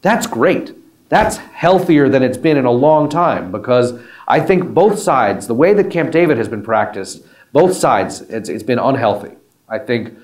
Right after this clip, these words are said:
Mubarak has known for decades that he could do whatever he wanted to his own people and he would still be a moderate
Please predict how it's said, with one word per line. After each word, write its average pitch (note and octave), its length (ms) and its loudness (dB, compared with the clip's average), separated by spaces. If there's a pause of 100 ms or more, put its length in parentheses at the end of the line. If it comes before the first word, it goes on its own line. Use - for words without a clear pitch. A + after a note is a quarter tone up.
(160)
Mubarak C3+ 500 0
has A#2 180 -2
known C3+ 240 2
for C#3+ 100 -4
decades E3 640 0 (340)
that A2+ 200 0
he C#3+ 80 -6
could D#3 160 -2
do C3 120 0
whatever D#3+ 480 0
he C#3+ 100 0
wanted C3 320 0
to A#2 80 -6
his A#2 140 -4
own B2+ 200 0
people A#2 340 -4
and G#2+ 120 -8
he A#2+ 80 -6
would G#2+ 140 -10
still D3 320 0
be C#3 180 4
a A#2+ 40 4
moderate A2+ 680 0